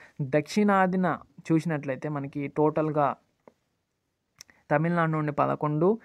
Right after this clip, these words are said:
కేరళ నుండి ఆరు, కర్ణాటక నుండి ఐదు,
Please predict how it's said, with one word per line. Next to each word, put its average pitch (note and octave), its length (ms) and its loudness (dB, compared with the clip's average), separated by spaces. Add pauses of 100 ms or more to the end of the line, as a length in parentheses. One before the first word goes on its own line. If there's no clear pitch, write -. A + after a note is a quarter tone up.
(280)
కేరళ D#3+ 360 0
నుండి C#3+ 300 -6
ఆరు, D3 440 0
కర్ణాటక D3 420 0
నుండి C#3 460 2 (320)
ఐదు, C3+ 360 4